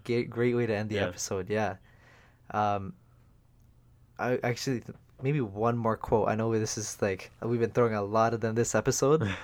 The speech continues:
Speaker 2: <laughs>
Speaker 1: but just to, like, just this last one to show,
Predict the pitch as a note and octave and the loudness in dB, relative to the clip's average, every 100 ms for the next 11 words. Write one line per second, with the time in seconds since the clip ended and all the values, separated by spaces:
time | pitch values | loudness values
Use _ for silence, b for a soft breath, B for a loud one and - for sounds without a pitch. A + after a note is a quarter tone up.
0 | G2+ - - - A2+ - A#2+ A#2+ B2+ - | -10 -12 -4 2 4 2 -2 2 2 2
1 | - C#3+ B2 A2 G2+ - b b - A2 | -2 0 2 2 -2 -8 b b -4 -2
2 | B2 - C3 - A2+ B2 - C#3+ C3 - | -2 0 0 2 4 4 2 -2 -2 -2
3 | A2+ A2+ A2 - | 0 2 0 -4